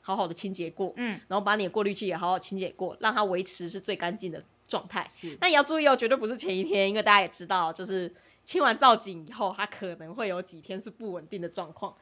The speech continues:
Speaker 2: 嗯。
Speaker 1: 那假如说你真的就是前一天才刚开始急急忙忙的清完，诶，隔天你出门的时候发现它是水浊，你要怎么办？
Speaker 2: 嗯哼。
Speaker 1: 我跟你说，你会超崩溃的，<laughs> 所以千万不要拖到最后一刻再做，最好就是前一个礼拜就把它做好，
Speaker 2: 嗯。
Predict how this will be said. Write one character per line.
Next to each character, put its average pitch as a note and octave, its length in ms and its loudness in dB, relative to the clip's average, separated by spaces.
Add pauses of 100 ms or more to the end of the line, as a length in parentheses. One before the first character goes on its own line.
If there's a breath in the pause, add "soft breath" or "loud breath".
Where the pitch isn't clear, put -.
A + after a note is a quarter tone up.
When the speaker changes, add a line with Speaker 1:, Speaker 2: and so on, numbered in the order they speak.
(100)
Speaker 2:
嗯。 G#3+ 160 -10
Speaker 1:
那 C4 100 0
假 G#3+ 220 4
如 A3 40 0
说 C4 140 0
你 A3+ 100 -4
真 A#3+ 160 -4
的 A3+ 140 2
就 A3+ 140 -10
是 A#3+ 80 -10
前 G#3 260 -6
一 G#3+ 40 -2
天 E4 140 -6
才 G3+ 120 -4
刚 G3+ 180 -4
开 G#3+ 160 -2
始 G3+ 60 -6
急 F#3 160 -14
急 G3 120 -8
忙 F#3 160 -4
忙 F3+ 220 -4
的 F3 340 -6 (200)
清 A3+ 240 -6
完， F3+ 240 -4 (400 soft breath)
诶， G4 100 -8
隔 C#4+ 160 4
天 F4+ 140 2
你 C#4 80 -2
出 D#4 140 -4
门 C#4+ 80 2
的 A#3+ 60 2
时 - 40 2
候 B3+ 60 0
发 B3 120 4
现 A#3+ 100 0
它 A#3+ 100 4
是 A#3+ 80 2
水 F3 160 -2
浊， D#3+ 180 -10
你 D#3 60 -10
要 E3 80 -4
怎 E3+ 100 -8
么 - 120 -12
办？ - 120 -10 (160)
Speaker 2:
嗯 G3 160 -10
哼。 G#3 60 -6
Speaker 1:
我 A3 60 -2
跟 C#4+ 100 6
你 B3+ 60 4
说， A4+ 80 2
你 A3+ 100 0
会 G#3+ 80 4
超 G#3+ 200 4
崩 G#3 200 2
溃 G3+ 220 8
的， F#3+ 140 8
<laughs> - 40 -16
所 - 320 -2
以 G#3+ 60 4
千 D#4 240 2
万 C#4 160 6
不 A3+ 80 -8
要 A3 160 6
拖 A3+ 180 4
到 G#3+ 140 6
最 A3 140 4
后 G3+ 140 6
一 F3 40 -2
刻 G3 160 0
再 F3+ 100 -2
做， F3+ 220 -8
最 E3+ 160 -4
好 E3+ 100 -2
就 G3 140 -6
是 F#3+ 200 -6 (300 loud breath)
前 - 180 -6
一 F#3 60 -6
个 F#3 60 -4
礼 E3+ 80 -6
拜 E3 260 -6 (100)
就 F#3+ 120 -8
把 F3 100 -6
它 D#3+ 140 -4
做 - 180 -12
好， - 260 -14
Speaker 2:
嗯。 - 60 -20